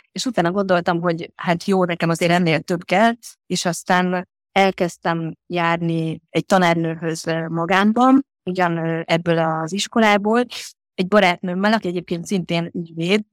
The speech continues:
és hát ennek az lett volna a lefolyása, hogy hetente egyszer pénteken délután kellett volna mennünk órára, de mivel mind a ketten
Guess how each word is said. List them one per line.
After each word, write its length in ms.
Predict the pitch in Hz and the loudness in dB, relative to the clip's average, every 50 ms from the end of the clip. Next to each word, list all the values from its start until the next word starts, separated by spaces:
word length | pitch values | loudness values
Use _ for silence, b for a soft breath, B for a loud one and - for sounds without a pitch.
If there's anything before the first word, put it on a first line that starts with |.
| _ _ _ _ _ _ _ | _ _ _ _ _ _ _
és 380 | - 185 180 180 175 - - - _ _ | 0 0 2 2 0 -2 -4 -6 _ _
hát 180 | - - 202 190 - | -10 -8 -8 -6 -4
ennek 260 | - 196 196 190 - _ _ _ _ _ _ | -2 0 0 0 -2 _ _ _ _ _ _
az 200 | - 202 226 247 | 2 4 4 4
lett 160 | - 240 208 - | 4 2 0 0
volna 580 | 196 196 196 185 180 180 180 170 156 156 170 - _ | -2 -2 0 0 0 0 0 -2 -2 -6 -10 -16 _
a 380 | - 170 170 170 170 170 170 170 165 170 _ _ - | -12 -12 -10 -10 -10 -10 -8 -8 -10 -12 _ _ -2
lefolyása, 920 | - 190 202 - - 185 175 160 151 170 170 - - 190 214 247 233 214 | 2 2 2 2 2 0 0 0 0 -2 -2 0 0 2 2 2 2 0
hogy 220 | - 190 180 175 - | -2 -4 -4 -4 -4
hetente 640 | - 214 214 208 - - 170 175 165 170 185 214 - | -2 -4 -2 0 0 -2 -2 -2 -2 2 2 2 2
egyszer 420 | 190 202 208 - - 180 175 170 | 0 -2 -4 -2 -2 -2 -2 -2
pénteken 500 | - - 185 180 165 - 175 175 170 170 | -4 -4 -4 -2 -2 -2 -2 0 -2 -2
délután 240 | 175 175 170 170 170 | -2 -2 -2 -2 -4
kellett 280 | 165 - 175 165 165 | -6 -6 -6 -6 -6
volna 180 | - 185 175 170 | -4 -6 -6 -4
mennünk 320 | 170 180 180 175 165 170 | -2 -2 -4 -4 -6 -6
órára, 460 | 151 170 170 175 170 175 175 180 196 233 226 _ _ _ _ _ _ | -4 -2 0 2 2 2 2 2 2 2 0 _ _ _ _ _ _
de 460 | - 180 170 175 170 190 185 185 185 | -4 0 0 2 4 4 2 2 2
mivel 300 | - 185 196 190 190 190 | 0 -2 0 2 2 2
mind 180 | 190 214 247 220 | 2 4 2 2
a 40 | 190 | 2
ketten 560 | 170 208 185 - - 185 180 175 180 156 - | 0 -2 -4 -2 -2 -2 0 0 -2 -4 -8